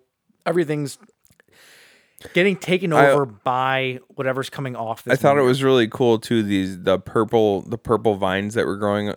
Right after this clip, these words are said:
Speaker 2: up the tree. I mean, like, if, if you, if you talk about, if you talk about H P Lovecraft, one visual that everybody, uh, if they know anything about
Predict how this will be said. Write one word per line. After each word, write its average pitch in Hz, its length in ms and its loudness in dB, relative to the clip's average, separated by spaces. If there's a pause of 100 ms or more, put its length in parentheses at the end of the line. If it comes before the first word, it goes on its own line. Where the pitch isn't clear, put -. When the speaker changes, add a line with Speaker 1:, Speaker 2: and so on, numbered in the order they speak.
(160)
Speaker 2:
up 110 200 -4
the 110 100 -4
tree. - 260 -2
I 104 60 2
mean, 110 240 -2
like, 104 300 -2
if, - 340 -2
if 113 200 -2
you, 123 140 2 (200)
if 120 180 0
you 127 120 2
talk 131 300 2
about, 107 480 4
if 113 160 -2
you 127 80 -6
talk 120 220 2
about 110 260 4
H 110 260 0
P 113 140 -2
Lovecraft, 104 760 2 (680)
one 117 520 0
visual 107 520 0
that 95 160 0
everybody, 95 760 -2 (600)
uh, 87 380 -4
if 110 160 -4
they 101 140 -2
know 101 240 0
anything 95 380 -4
about 95 400 0